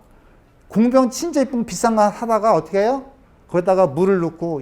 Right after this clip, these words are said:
향, 진짜 좋은 향을 몇 방울 떨어뜨려.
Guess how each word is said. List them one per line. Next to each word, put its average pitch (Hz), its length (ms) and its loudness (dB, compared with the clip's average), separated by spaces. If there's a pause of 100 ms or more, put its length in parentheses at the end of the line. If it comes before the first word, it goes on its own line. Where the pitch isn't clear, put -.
향, 311 400 -2
진짜 359 560 -2
좋은 247 240 4
향을 202 220 0
몇 160 180 -2
방울 160 200 -4
떨어뜨려. 135 600 -4